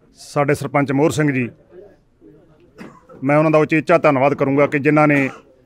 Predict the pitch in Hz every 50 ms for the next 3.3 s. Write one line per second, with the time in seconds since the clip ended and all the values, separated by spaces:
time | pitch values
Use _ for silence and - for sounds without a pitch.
0 | _ _ - 160 165 156 - - - 151 151 151 151 143 - 143 139 131 127 135
1 | 135 - - 135 127 143 135 156 151 143 - 151 147 147 143 147 139 127 123 123
2 | 120 135 147 135 - - - - 139 143 143 147 143 135 127 120 - 147 143 131
3 | - - 151 139 131 -